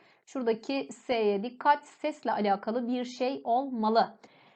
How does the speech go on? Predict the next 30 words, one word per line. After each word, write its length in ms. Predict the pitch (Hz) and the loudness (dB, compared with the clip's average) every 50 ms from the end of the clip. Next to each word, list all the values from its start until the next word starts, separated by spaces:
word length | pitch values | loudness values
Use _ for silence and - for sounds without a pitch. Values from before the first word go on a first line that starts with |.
| _ _ - | _ _ 0
E, 280 | 233 233 226 226 226 220 | 0 2 2 2 0 -2
su 420 | 226 - - - 370 359 277 - | -4 -6 -4 -2 0 0 0 -4
şırıltısı 680 | - - 262 226 226 220 208 214 226 220 220 - 302 311 | -6 -4 0 0 0 0 0 -2 -4 -6 -4 -4 -6 -6
şıp 240 | - - 302 269 - | -6 -6 -8 -8 -8
şıp 260 | - - 220 208 - - | -6 -6 -6 -8 -2 -2
akar, 380 | 240 254 254 - 294 285 294 285 - | -2 -2 2 6 6 6 6 6 4
yere 200 | 240 226 226 226 | 2 2 2 2
çarpar, 560 | 233 - 214 202 196 202 - 214 208 208 208 | 2 2 2 2 2 2 2 2 2 2 0
tane 280 | - 269 262 269 285 285 | -2 -2 -2 -2 -4 -4
tane 300 | - 277 226 202 196 196 | -4 -2 -2 -2 0 0
dağılır 260 | 202 196 196 196 190 | 0 0 0 0 -2
etrafa, 460 | 196 190 190 - 202 190 - - 254 | -2 -4 -4 -4 -6 -4 -2 0 0
akar 340 | 240 240 220 - 240 247 262 | 0 0 -2 0 0 0 0
yolunu 540 | 247 226 214 208 208 226 262 285 196 220 214 | 0 -2 -2 0 0 -2 -2 -4 -4 -2 -2
bulur. 300 | 233 247 233 202 208 - - - _ _ _ | 0 0 0 0 -2 -4 -12 -20 _ _ _
Şıp 240 | - - - 403 403 | -8 -4 -4 -4 -2
şıp 220 | - - 359 - 311 | -4 -6 0 2 2
akar 360 | 285 294 - 294 247 220 220 | 2 4 4 4 4 4 2
demesi 300 | 262 311 349 349 - 339 | 0 -2 -4 -2 0 0
arkadaşlar 580 | 262 226 226 220 202 202 - - 302 370 302 | 0 2 0 0 -2 -2 0 0 0 0 0
burada 220 | 254 262 262 339 359 | 0 0 0 0 0
zarf 360 | 302 269 240 226 214 220 - | 2 4 4 4 2 0 -2
olarak 320 | 196 190 185 190 185 - | -4 -2 -2 -2 -4 -4
kullanıldı 380 | - 196 190 190 185 185 185 208 | -6 -6 -6 -6 -6 -4 -6 -4
ama 360 | - - 320 262 190 - - - - _ _ _ | -2 -2 0 0 0 -2 -4 -8 -20 _ _ _
buradaki 380 | - 302 370 415 349 - - 214 | -2 0 2 2 2 0 -2 -6
şırıltı 800 | - - - 233 247 269 262 254 - - 233 226 262 - - - _ _ _ - | -6 -6 -4 -2 0 0 -2 -2 -2 -2 0 0 0 -2 -4 -8 _ _ _ -8
ifadesi 840 | 285 277 - 370 311 220 196 196 190 190 - - 226 214 247 294 - - _ _ _ _ _ _ _ | -6 -2 0 2 2 2 2 0 0 -2 -4 -4 -4 -4 -4 -4 -6 -12 _ _ _ _ _ _ _
şırıltı 540 | - - - 359 370 403 349 320 - 214 185 | -18 -8 -6 -2 0 0 0 0 -2 -6 -8
suyun 400 | - - - 285 285 285 302 294 | -8 -8 -8 -6 -6 -6 -8 -10